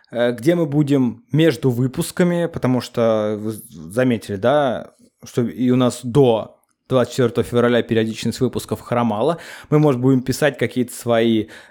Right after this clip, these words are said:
э, заметки о том, что мы посмотрели, то, о чём мы не успели рассказать в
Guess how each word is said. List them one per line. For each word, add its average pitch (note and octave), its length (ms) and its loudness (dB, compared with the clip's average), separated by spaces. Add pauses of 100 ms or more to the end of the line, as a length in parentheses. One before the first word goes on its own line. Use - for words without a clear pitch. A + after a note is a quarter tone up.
э, G#2 720 0
заметки C3 340 0
о A#2+ 60 -2
том, B2 120 0
что C3 140 -2
мы B2 80 0
посмотрели, C#3+ 480 2
то, D3+ 160 2
о C#3+ 80 2
чём C#3+ 220 0
мы D3 140 2
не D3+ 220 4
успели C#3 440 2
рассказать A2+ 800 0
в G2+ 600 -6